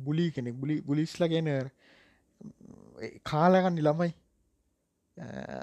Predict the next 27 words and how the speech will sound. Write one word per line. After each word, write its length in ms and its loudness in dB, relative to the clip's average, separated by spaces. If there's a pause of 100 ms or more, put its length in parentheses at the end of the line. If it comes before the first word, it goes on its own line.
(280)
ඒ 160 -4
කියන්නේ 360 0 (760)
නිකන් 240 0 (320)
පැත්ත 220 0
කරලා 320 6
ඉන්න 180 -2
එකෙක්ට 280 -2
ඉන්න 140 -2
දෙන්නේ 220 2
නැති 220 0
උන්. 100 -4 (640)
ඒ, 180 2
ම්, 180 -10 (380)
ඉස්කෝලේ 420 -4
කාලේ 260 2
කොහොමදත් 400 0
මං 220 -4
අර 200 -4
කියන 280 -6 (140)
පට්ටම 720 -6 (540)
ක්වයට් 340 4
චැර-, 240 0 (200)
කැරැක්ටර් 440 0
නිකන්, 300 -2 (600)
ඒ 120 -6
කියන්නේ 300 -4
නිකන් 180 -8